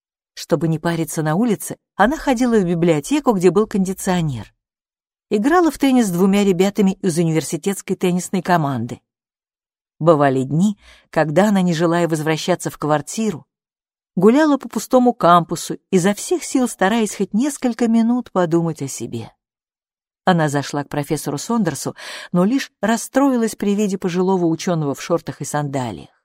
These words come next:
Она перебирала корешки в книжном магазине «Колледж Хилла», добросовестно вытаскивая потрепанные экземпляры «Крошки Дорит» и «Булкхэмптонского викария»,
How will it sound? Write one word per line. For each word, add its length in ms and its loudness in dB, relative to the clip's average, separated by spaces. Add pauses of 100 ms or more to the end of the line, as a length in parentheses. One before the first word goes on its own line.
(1000)
Она 280 2
перебирала 560 0
корешки 420 -4
в 80 -14
книжном 380 -4
магазине 500 -4
«Колледж 400 -6
Хилла», 380 -2 (580)
добросовестно 800 0
вытаскивая 720 -2 (160)
потрепанные 640 0
экземпляры 580 -2
«Крошки 440 -6
Дорит» 440 0 (520)
и 80 0
«Булкхэмптонского 1040 -2
викария», 600 -4